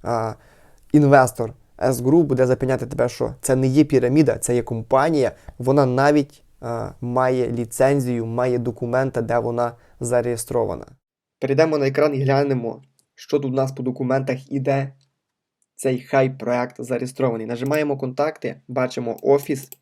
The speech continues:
і бачимо, що Лондон, Об'єднане Королівство. Ну йо-майо, а так все гарно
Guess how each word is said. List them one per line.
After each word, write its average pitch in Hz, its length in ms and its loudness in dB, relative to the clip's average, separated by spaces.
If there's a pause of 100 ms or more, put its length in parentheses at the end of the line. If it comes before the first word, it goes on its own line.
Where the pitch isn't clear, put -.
(680)
і 160 120 -4
бачимо, 135 500 -4
що - 380 -10
Лондон, 156 640 0 (580)
Об'єднане 127 840 2 (200)
Королівство. 131 680 0 (100)
Ну 127 160 -4
йо-майо, 123 640 -4
а 123 80 -8
так 147 260 -8
все - 180 -10
гарно 123 520 -6